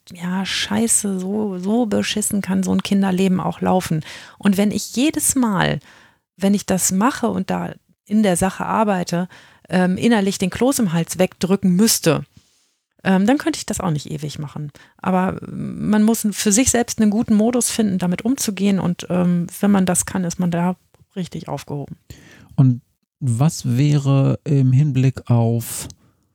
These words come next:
Speaker 2: ja, sowohl die Effektivität der Arbeit als auch vielleicht des eigenen Wohlbefindens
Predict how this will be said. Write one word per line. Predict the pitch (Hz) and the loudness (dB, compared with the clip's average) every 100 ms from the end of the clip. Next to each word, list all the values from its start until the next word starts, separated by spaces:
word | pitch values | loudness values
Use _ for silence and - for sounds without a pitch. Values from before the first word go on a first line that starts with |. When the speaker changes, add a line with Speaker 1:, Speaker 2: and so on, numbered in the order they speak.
| _ _ _ _ | _ _ _ _
Speaker 2:
ja, | 226 131 127 | -2 2 2
sowohl | 113 120 113 147 | 2 0 2 0
die | 135 | 2
Effektivität | 139 131 - 135 123 - 135 175 - - | 0 0 -2 -2 -2 0 0 0 -4 -4
der | 135 | 0
Arbeit | 135 139 139 - - | 0 0 0 0 0
als | 127 - | 0 0
auch | 127 | -2
vielleicht | - - 120 123 - | -2 0 2 2 -2
des | - | -2
eigenen | 123 123 117 | 2 2 2
Wohlbefindens | 104 127 123 123 - 131 156 127 110 | 2 0 2 0 0 0 2 0 -2